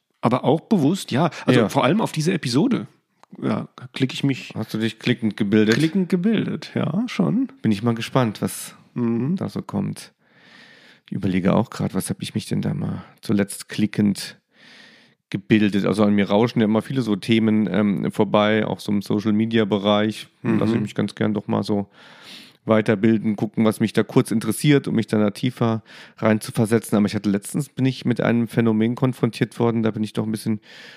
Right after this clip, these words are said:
Speaker 2: stutzig geworden. Da werden einem Bücher zusammengefasst irgendwie, dass man da die zentralen Thesen innerhalb von wenigen Sekunden um die Ohren gehauen kriegt und dann sich damit brüsten kann, wie viele Bücher man doch verschlungen hat
Speaker 1: Ach so, wie
Speaker 2: oder
Speaker 1: früher
Speaker 2: sowas.
Speaker 1: die,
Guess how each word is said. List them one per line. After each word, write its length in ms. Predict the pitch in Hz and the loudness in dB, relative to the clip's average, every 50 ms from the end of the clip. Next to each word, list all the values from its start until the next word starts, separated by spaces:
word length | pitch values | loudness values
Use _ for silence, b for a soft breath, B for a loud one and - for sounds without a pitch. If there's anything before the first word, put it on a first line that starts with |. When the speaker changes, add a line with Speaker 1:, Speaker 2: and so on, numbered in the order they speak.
| B B | B B
Speaker 2:
stutzig 580 | - - - - 147 151 - - 120 110 - | -12 -2 2 2 2 2 2 0 0 0 0
geworden. 400 | - 104 95 101 101 107 117 117 | 0 0 2 4 4 4 2 2
Da 360 | 104 110 101 101 98 90 - - - - - 87 - - - | 2 4 4 4 2 0 -2 -4 -6 -10 -10 -10 -12 -10 -10
werden 560 | - - - - - - 104 107 120 120 - | -10 -10 -10 -6 -2 0 0 2 2 0 0
einem 500 | - 104 110 110 107 104 104 90 - - - - - - - - - 107 _ | 2 2 2 4 4 2 2 0 -2 -6 -10 -10 -10 -12 -12 -14 -16 -12 _
Bücher 640 | - 117 117 143 180 185 - 160 127 113 107 104 98 | -2 2 2 4 2 4 4 4 4 4 4 2 0
zusammengefasst 960 | - - 104 101 101 101 104 104 110 98 - - - 117 113 - - - - | -2 0 2 2 4 4 2 2 0 -4 -6 -6 -4 -4 -4 -4 -6 -4 -2
irgendwie, 320 | 120 113 110 107 - 120 107 | 0 0 0 0 -2 -2 0
dass 160 | 110 107 - | 0 0 0
man 100 | 110 104 | 2 2
da 80 | 104 104 | 2 2
die 100 | 107 101 | 0 0
zentralen 460 | - 110 107 95 107 110 110 107 101 | 0 0 0 2 2 2 2 2 0
Thesen 380 | - - 117 127 127 120 110 | 0 0 0 0 0 0 0
innerhalb 400 | - 107 113 110 107 107 104 101 | 2 2 2 2 2 2 0 0
von 240 | - - 107 101 101 B B B B B B B B - | 0 0 0 0 0 B B B B B B B B 0
wenigen 300 | 104 107 107 117 113 110 | 2 2 4 4 2 2
Sekunden 480 | 98 104 - - - 147 147 - - | 0 -2 0 2 2 2 2 2 2
um 80 | 107 107 | 2 4
die 80 | 104 | 4
Ohren 260 | - - 104 107 107 107 | 4 4 4 4 4 2
gehauen 360 | 107 98 98 101 107 110 104 | 2 2 2 2 2 2 0
kriegt 240 | - 120 113 - - | 0 -2 -2 0 0
und 100 | 107 104 | 2 2
dann 320 | 104 104 107 107 107 104 B B B B B B _ | 2 2 2 0 -2 -4 B B B B B B _
sich 120 | - - | -6 0
damit 260 | - 117 107 107 98 | 2 2 2 2 0
brüsten 380 | - - 117 127 - - - 113 | 2 2 2 2 2 0 -6 -2
kann, 200 | 101 120 113 110 | 0 2 2 2
wie 80 | 110 107 | 2 0
viele 200 | - 117 107 104 | 0 0 0 2
Bücher 280 | 98 123 135 131 127 110 | 2 2 4 4 4 2
man 160 | 104 101 98 | 2 2 0
doch 220 | 101 101 - - | 0 -2 -4 -4
verschlungen 640 | - - 107 - - - 113 110 104 101 98 95 87 | -2 0 0 0 2 2 4 4 4 2 2 0 0
hat 100 | 90 90 | 0 -2
Speaker 1:
Ach 20 | |
so, 400 | 90 - - 139 151 147 113 98 | 0 0 2 2 2 2 0 0
wie 100 | 107 120 | -2 -2
Speaker 2:
oder 120 | 110 107 120 | 0 2 4
Speaker 1:
früher 180 | 147 147 156 | 4 4 4
Speaker 2:
sowas. 100 | 151 - | 4 2
Speaker 1:
die, 480 | - 127 127 123 117 117 110 107 113 - | 2 2 2 2 2 0 0 -2 -2 -4